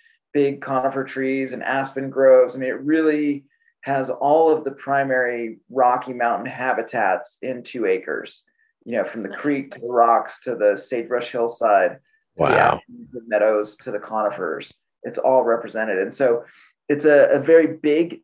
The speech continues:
Speaker 1: two acres because there's so many different habitats contained within it. It's like going through a house that has one room after another. You keep finding new spaces on the land. And so it was very, when I found the land,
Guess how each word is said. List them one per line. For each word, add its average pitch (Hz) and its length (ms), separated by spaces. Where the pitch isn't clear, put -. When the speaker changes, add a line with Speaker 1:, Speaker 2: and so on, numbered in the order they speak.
Speaker 1:
two 185 240
acres 196 680
because 143 340
there's 139 300
so 151 180
many 151 200
different 143 340
habitats 147 640
contained 143 760
within 143 360
it. 175 240
It's 139 200
like 135 180
going 139 220
through 135 160
a 123 40
house 135 420
that 117 100
has 123 200
one 139 220
room 131 300
after 120 260
another. 127 260
You 123 60
keep 147 400
finding 135 440
new 139 180
spaces 131 800
on 131 160
the 117 40
land. 127 380
And 131 160
so 131 200
it 113 40
was - 140
very, 135 720
when 143 160
I 131 140
found 160 380
the 143 60
land, 131 500